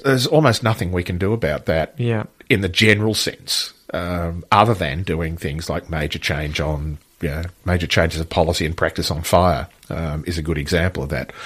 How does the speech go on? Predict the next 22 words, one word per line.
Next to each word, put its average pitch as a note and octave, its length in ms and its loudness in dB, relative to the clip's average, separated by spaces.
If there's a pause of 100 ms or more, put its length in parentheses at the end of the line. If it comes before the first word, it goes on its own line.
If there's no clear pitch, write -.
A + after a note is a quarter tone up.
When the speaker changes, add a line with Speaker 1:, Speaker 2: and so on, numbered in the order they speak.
(500)
Speaker 1:
Uh, E2 220 0 (100)
we A#2 140 4
can't C3 300 4
recover G2 500 4
ecosystems E2 840 -2
from D2+ 160 -10
fire D#2+ 520 -2 (160)
if - 180 -4
they E2 140 4
have D2+ 120 0
completely E2+ 540 0
destroyed C#2+ 520 0
the C2 220 -4 (180)
ecosystem. - 680 -2 (640)
We F#2 140 2
could A2 200 6
go F2 160 4
and D#2 120 -2
replant, C3 600 0 (240)
uh, F2+ 200 0
but F2+ 220 -4
that's, - 560 -2